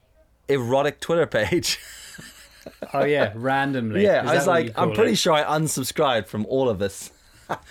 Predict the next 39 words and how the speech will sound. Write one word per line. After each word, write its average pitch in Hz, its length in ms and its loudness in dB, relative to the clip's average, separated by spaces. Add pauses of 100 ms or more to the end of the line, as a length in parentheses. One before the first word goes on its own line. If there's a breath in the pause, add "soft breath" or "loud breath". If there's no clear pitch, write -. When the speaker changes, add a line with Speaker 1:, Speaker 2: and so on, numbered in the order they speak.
(180 loud breath)
Speaker 2:
like 170 160 0
Speaker 1:
Including 226 220 4
Speaker 2:
what 143 60 0
you 131 60 -2
Speaker 1:
all 123 100 4
Speaker 2:
mean, - 60 2
you, 170 80 -4
Speaker 1:
printed. 120 420 0
Speaker 2:
you, 156 300 -6 (140)
you 151 100 -6
knowingly 147 560 -2
subscribed. - 800 -8 (100)
Speaker 1:
Yeah. 113 160 0 (180)
No, 143 120 0
no, 147 80 2
I 131 100 0
don't 190 120 -2
know 220 60 0
what 185 120 2
it 143 40 0
was, 151 180 4
Speaker 2:
This - 40 -4
was 247 120 2
Speaker 1:
but - 40 0
Speaker 2:
back 208 200 2
before 190 340 0
I 175 100 2
met 165 220 -2
Pamela. 147 440 -4 (160)
<laughs> - 140 -16
Speaker 1:
But - 140 -6
you 185 80 0
know, 233 140 4
like, 208 300 0
but 160 200 -6
the 160 120 -4
thing 196 260 -2
was, 156 160 0
the, 165 120 -4